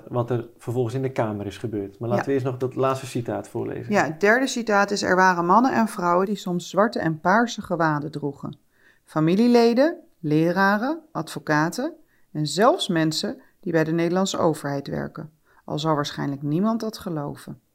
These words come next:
Speaker 1: Mhm. Ja, herkenbaar met, eh, eerdere citaten en, en ge-, geluiden.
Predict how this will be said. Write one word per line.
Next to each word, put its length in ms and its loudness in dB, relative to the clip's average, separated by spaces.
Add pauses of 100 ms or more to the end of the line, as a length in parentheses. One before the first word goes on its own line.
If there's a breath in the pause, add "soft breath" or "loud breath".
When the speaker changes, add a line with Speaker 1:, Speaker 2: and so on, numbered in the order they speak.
(360)
Speaker 1:
Mhm. 540 -8 (1120 loud breath)
Ja, 260 2
herkenbaar 680 -2
met, 320 -6
eh, 420 -4 (420)
eerdere 420 2
citaten 800 -4
en, 220 -6
en 320 -8
ge-, 320 -6
geluiden. 600 -6